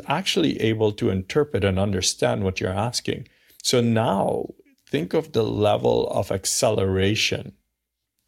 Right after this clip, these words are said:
You have now democratized this. Technology is no longer in the hands of a few key gatekeepers, right? You don't have to go to your technology team to do X, Y, and Z. And I know a lot of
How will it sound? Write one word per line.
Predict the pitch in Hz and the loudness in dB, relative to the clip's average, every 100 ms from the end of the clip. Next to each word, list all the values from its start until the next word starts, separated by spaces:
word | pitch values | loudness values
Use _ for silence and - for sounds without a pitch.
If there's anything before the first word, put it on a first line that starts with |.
| _ | _
You | 117 107 117 151 165 | -2 2 4 6 4
have | 123 110 | 4 2
now | 107 101 101 | 0 2 2
democratized | 98 98 98 104 - - 92 90 | 2 2 2 0 -2 0 0 0
this. | 98 - | -4 -6
Technology | 95 113 120 131 135 | -6 -2 0 0 0
is | 101 | 0
no | 101 107 110 107 107 117 110 | 2 2 4 4 2 2 0
longer | 101 98 101 | 0 2 0
in | 98 | 0
the | 92 107 | -2 -2
hands | 98 92 92 - _ _ - | -2 -2 -4 -8 _ _ -6
of | - - | -4 -4
a | - _ _ | -6 _ _
few | - - 127 120 117 113 - - | -20 -8 0 2 4 0 -4 -6
key | 127 110 110 104 - | -2 0 0 -4 -6
gatekeepers, | 113 107 - - - - - - - _ _ - | -4 -4 -6 -12 -10 -10 -8 -10 -12 _ _ -2
right? | 98 107 | 0 0
You | 113 | 2
don't | 123 139 | 2 0
have | 139 | -2
to | 127 110 | -2 0
go | 120 | 0
to | - | 0
your | 101 92 | -2 0
technology | - 104 98 - 110 107 - | -2 0 0 0 -2 -6 -8
team | - 104 98 98 | -6 -2 -2 -2
to | 92 101 | -4 0
do | 95 - | -2 -2
X, | - 110 - | -4 -4 -2
Y, | 98 95 | -2 0
and | 95 | -2
Z. | 107 104 95 | 0 0 -2
And | 95 - _ _ 101 | -4 -8 _ _ -2
I | |
know | 98 101 | 2 2
a | 92 95 | 2 0
lot | |
of | 95 | -2